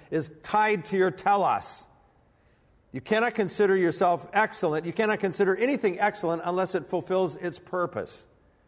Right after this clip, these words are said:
And Aristotle would say, "You cannot consider that sword at your side an excellent sword if it will not cut."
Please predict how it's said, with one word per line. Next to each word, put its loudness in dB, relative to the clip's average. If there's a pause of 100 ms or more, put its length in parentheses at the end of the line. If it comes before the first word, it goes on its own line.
(1080)
And -4
Aristotle 2
would 0
say, 2
"You -2
cannot 0
consider 0
that 2
sword 2
at -4
your -2
side 0
an -2
excellent -4
sword 0
if -4
it -4
will -6
not -6
cut." -8